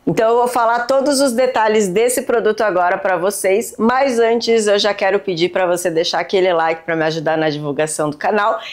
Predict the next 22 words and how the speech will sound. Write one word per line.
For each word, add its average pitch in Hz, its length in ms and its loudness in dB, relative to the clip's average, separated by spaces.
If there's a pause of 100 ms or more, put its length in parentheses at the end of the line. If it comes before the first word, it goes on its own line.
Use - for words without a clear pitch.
(140)
e 269 160 2
se 285 100 0
inscreve 226 460 0
aqui 226 160 -2
embaixo 185 440 0
pra 202 140 0
ficar 196 260 -2
sempre 233 540 -2
por 233 220 -2
dentro 185 340 0
das 180 220 2
novidades, 220 580 0
porque 254 300 -2
toda 226 280 0
semana 202 420 0
a 202 40 0
gente 196 300 -4
tem 180 180 0
resenha 180 500 0
de 180 140 -2
produtos 160 560 -4
especiais. - 800 -4